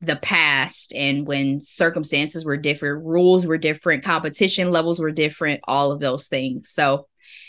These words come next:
well said, Delora. We gotta get you a spot on E S P N, girl. All right. <laughs>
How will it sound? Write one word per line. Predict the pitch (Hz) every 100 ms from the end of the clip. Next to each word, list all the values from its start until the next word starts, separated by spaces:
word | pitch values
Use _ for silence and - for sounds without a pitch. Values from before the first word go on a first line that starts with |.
| - -
well | 180 185
said, | 226 262
Delora. | 214 190 190
We |
gotta | 214 196
get | 220 208
you |
a |
spot | 202 208 208
on | 190
E | 208
S |
P | - 233
N, | 247 247
girl. | 202 220 - _ - -
All | - 254
right. | 233 214 247 - _ _
<laughs> | _